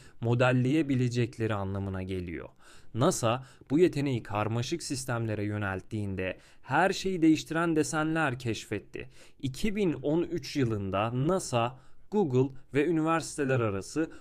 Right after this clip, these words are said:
uzay araştırmaları birliği, California Mountain View'daki nasa Ames Araştırma Merkezi'nde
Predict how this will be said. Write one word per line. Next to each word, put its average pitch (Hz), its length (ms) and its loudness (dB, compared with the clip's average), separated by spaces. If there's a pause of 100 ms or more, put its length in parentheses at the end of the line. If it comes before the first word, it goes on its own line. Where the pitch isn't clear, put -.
(120)
uzay 151 320 2
araştırmaları 107 720 0
birliği, 107 500 0 (360)
California 185 640 2
Mountain 151 480 2
View'daki 139 580 2 (320)
nasa 113 480 0 (180)
Ames 143 400 2
Araştırma 131 640 0
Merkezi'nde 107 800 0